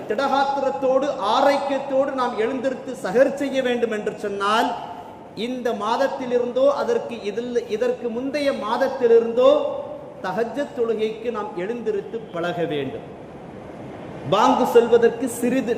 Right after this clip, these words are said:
நேரத்திற்கு முன்பதாக எழுந்திருத்து தஹஜ்ஜத் தொழுதுவிட்டு பாங்கு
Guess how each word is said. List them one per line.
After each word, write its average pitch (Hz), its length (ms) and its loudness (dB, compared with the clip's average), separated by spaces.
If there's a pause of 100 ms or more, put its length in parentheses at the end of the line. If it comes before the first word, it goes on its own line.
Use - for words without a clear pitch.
நேரத்திற்கு 240 640 2
முன்பதாக 220 480 2 (200)
எழுந்திருத்து 208 600 4 (640)
தஹஜ்ஜத் 220 520 4
தொழுதுவிட்டு 214 560 2 (140)
பாங்கு 214 260 0